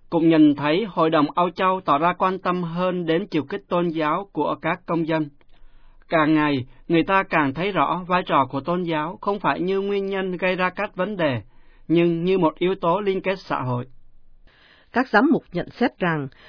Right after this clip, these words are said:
Speaker 2: sự kiện tôn giáo đang giữ một tầm quan trọng ngày càng lớn hơn trong đời sống và tâm thức của người dân Âu Châu, được chứng tỏ rõ ràng qua sự kiện, càng ngày càng có những vụ kiện về những vấn đề có liên hệ tới tôn giáo,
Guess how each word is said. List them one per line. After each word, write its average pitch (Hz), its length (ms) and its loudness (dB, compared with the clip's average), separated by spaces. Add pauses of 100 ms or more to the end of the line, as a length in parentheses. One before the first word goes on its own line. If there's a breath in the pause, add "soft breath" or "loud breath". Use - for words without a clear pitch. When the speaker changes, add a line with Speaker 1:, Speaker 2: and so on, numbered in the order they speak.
(120 loud breath)
Speaker 2:
sự 202 280 4
kiện 202 180 4
tôn 294 300 6
giáo 247 280 4
đang 277 220 4
giữ 254 300 -2
một 214 160 2
tầm 156 260 -2
quan 285 260 2
trọng 175 220 -2 (120)
ngày 165 240 -2
càng 160 160 0
lớn 151 320 0
hơn 262 280 2
trong 262 180 2
đời 175 180 0
sống 190 360 -2
và - 140 2
tâm 247 160 4
thức - 240 -2
của 151 100 -2
người 147 240 -2
dân 214 240 0
Âu 220 180 2
Châu, 208 380 0 (340 loud breath)
được 202 220 6
chứng 277 300 6
tỏ 156 280 2
rõ 320 280 2
ràng 180 320 0
qua 294 120 2
sự 180 320 0
kiện, 165 260 0 (360 loud breath)
càng 208 320 4
ngày 196 200 4 (180)
càng 175 300 -2
có 185 140 0
những 269 280 4
vụ - 200 4
kiện 165 300 -2
về 156 200 0
những 143 220 -6
vấn 233 240 4
đề 175 200 2
có 196 100 -2
liên 247 200 4
hệ 190 280 -6
tới 208 140 -2
tôn 247 260 4
giáo, 202 380 -4